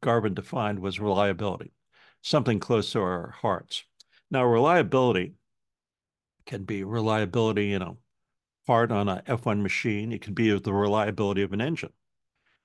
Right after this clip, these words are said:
You know, how many races can that engine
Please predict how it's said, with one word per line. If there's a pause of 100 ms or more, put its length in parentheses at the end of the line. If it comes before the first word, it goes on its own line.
You
know,
how
many (140)
races
can
that (880)
engine